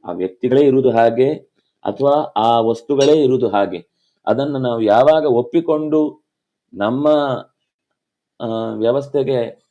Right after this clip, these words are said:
ಅದು ಎಂತ ತೊಡಕು ಅಂತ ಅನಿಸಿದ್ರು ಕೂಡ ಅದು ಇರುವುದು ಹಾಗೆ ಅಂತ ಗೊತ್ತಾದಾಗ ಅದು ಸ್ವಸ್ಥ ಅಂತ ಆಗ್ತೇವೆ ನಾವು. ನಾವು ಸ್ವಸ್ಥ ಆಗುದು ಯಾವಾಗ ಅಂದ್ರೆ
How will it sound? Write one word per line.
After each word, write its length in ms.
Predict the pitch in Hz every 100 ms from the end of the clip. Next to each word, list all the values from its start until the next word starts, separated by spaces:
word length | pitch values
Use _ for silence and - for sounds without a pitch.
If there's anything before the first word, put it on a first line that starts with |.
| _ -
ಅದು 200 | 113 120
ಎಂತ 300 | 113 117 135
ತೊಡಕು 460 | 143 117 131 139 139
ಅಂತ 160 | 139
ಅನಿಸಿದ್ರು 420 | 123 123 135 123
ಕೂಡ 140 | 120 127
ಅದು 200 | 135 107
ಇರುವುದು 260 | 117 147
ಹಾಗೆ 360 | 131 127 131 127
ಅಂತ 180 | 131 131
ಗೊತ್ತಾದಾಗ 720 | 104 101 - 127 104 95 85 127 135 _ _ _ _ _ _ -
ಅದು 160 | 151
ಸ್ವಸ್ಥ 440 | 165 123 120 - 131
ಅಂತ 280 | 113 120 117
ಆಗ್ತೇವೆ 400 | 95 - 90 92
ನಾವು. 200 | 90 87 -
ನಾವು 180 | 104
ಸ್ವಸ್ಥ 360 | 107 113 - -
ಆಗುದು 280 | 143 127 110
ಯಾವಾಗ 380 | 104 110 120 113
ಅಂದ್ರೆ 560 | 98 92 110 135 -